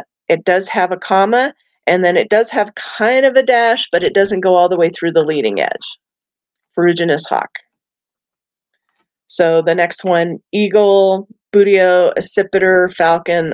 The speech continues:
or something else. And this is a falcon. It has a double mustache. It's very colorful. That makes it an American kestrel. Then the bonus question, is this a male or a female?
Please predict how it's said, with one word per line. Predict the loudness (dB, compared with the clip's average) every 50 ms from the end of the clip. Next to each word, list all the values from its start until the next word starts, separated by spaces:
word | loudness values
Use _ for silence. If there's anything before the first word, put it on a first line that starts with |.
| -6 -6
or | -6
something | -4 -2 -4 -4 -2 -2 0 0 2
else. | 2 2 2 0 0 -4 -6 -8 -8 -10 _ _ _ _ _ _ _ _ _ _ _ _ _ _ _ _ _ _ _ _ _ _ _ _ _ _ _ _ _ _ _ _ _ _ _ _ _ _ _ _ _ _ _ _ _ _ _ _ _ _ _ _ _ _ _ _ _ _ _ -4
And | -4 0 0
this | 0 -2 0 -2
is | -2 -2 -2 -2 -6 -12 -8 -8
a | -8 -4
falcon. | -2 -2 0 0 -2 -2 -2 0 0 0 0 -4 -6 -12 _ _ _ _ _ _ _ _ _ _ _ _ _ _ _ _ _
It | -6 -6
has | -4 -2 -4 -2 -2 -2
a | -2
double | -2 -2 -2 0 -2 -2
mustache. | 0 0 -2 -2 -4 -4 -2 -2 -2 -2 -4 -6 -8
It's | -10 -8 -6
very | -4 -2 -2 -2 -2
colorful. | -4 -2 0 2 2 2 0 0 0 0 0 2
That | 2 0 -2 0
makes | -2 -4 -4 -4 -6
it | -2 -2
an | 0 0
American | 0 0 0 0 -2 -4 -6 -10 -8
kestrel. | -4 -4 -4 -4 -4 -2 0 2 2 2 2 0 -4 -8 -18 _ _ _ _ _ _
Then | -2 -2 -2 -2 -4
the | -2
bonus | 0 2 2 0 0 -4 -2
question, | -2 -2 -2 -2 -4 -6 -6 -4 -4
is | -4 -2 -2
this | -4 -2 -2 -4
a | -4
male | -2 -2 0 0 2 2 2 2
or | 2 2 2 0
a | -2 -2
female? | -2 -2 -2 0 2 2 4 4 4 2 2 -2